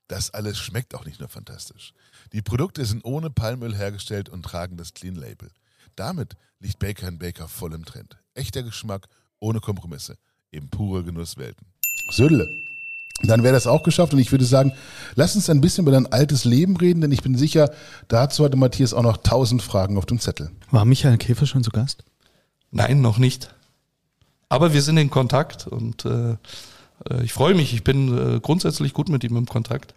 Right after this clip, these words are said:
Speaker 2: Und vermisst du die Zeit bei Käfer oder in der, äh, Catering-Szene?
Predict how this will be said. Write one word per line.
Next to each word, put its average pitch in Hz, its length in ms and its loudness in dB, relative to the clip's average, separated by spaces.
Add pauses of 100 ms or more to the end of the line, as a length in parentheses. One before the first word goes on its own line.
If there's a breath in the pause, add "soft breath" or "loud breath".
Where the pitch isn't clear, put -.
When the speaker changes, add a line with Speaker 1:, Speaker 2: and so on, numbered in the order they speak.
Speaker 2:
Und 117 180 2
vermisst 113 340 4
du 160 60 6
die 143 300 2
Zeit - 520 0 (220)
bei 127 460 2
Käfer 135 420 2 (100)
oder 117 240 4
in 113 120 2
der, 113 280 2 (280)
äh, 104 40 -2
Catering-Szene? 123 1000 0